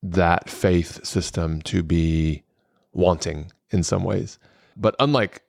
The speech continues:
a lot of, I guess, my peers who grew up in conservative life and then lashed out and went straight to a more throwing off of those shackles into a liberal kind of sphere or an anti-faith kind of sphere,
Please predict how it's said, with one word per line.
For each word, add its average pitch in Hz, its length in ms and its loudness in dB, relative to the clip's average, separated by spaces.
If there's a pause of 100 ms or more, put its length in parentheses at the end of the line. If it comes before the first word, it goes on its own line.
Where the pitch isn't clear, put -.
a 98 60 -4
lot 104 340 2
of, 95 340 0 (460)
I 101 100 -4
guess, 90 300 -4
my 80 260 -8 (280)
peers 101 640 0 (460)
who 113 120 2
grew 104 320 4
up 101 160 2
in 90 120 0
conservative 87 560 0
life 85 520 -2 (420)
and 92 140 2
then 82 280 2
lashed 87 760 0
out 92 360 0
and 82 200 -4
went 80 300 -2 (320)
straight - 400 0
to - 160 -2
a 85 60 0
more 82 220 -2
throwing 85 460 0
off 80 220 2
of 85 100 -2
those 78 180 2
shackles 80 560 0
into 80 280 -4
a - 20 -2
liberal 78 560 -2
kind 87 220 -8
of 76 60 -6
sphere 80 440 -2
or 73 160 -6
an 73 80 -12
anti-faith 80 640 -6
kind - 160 -10
of 76 60 -10
sphere, 85 360 0